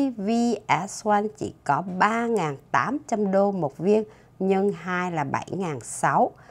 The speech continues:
Còn cái đôi bông tai là năm trăm tám, hai cái cộng lại là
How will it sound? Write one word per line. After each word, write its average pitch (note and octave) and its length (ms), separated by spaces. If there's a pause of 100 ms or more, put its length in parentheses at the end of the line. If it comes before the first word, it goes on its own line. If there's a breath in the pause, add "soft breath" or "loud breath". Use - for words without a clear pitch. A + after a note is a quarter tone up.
(200 loud breath)
Còn C#3+ 280
cái G#3 120
đôi G3+ 220
bông F#3+ 220 (140)
tai F3+ 260
là D#3 180
năm D3+ 300 (120)
trăm D3+ 220 (140)
tám, F#3 340 (320 loud breath)
hai A3+ 340
cái F4 160
cộng C3+ 340
lại A#2+ 240
là C#3 200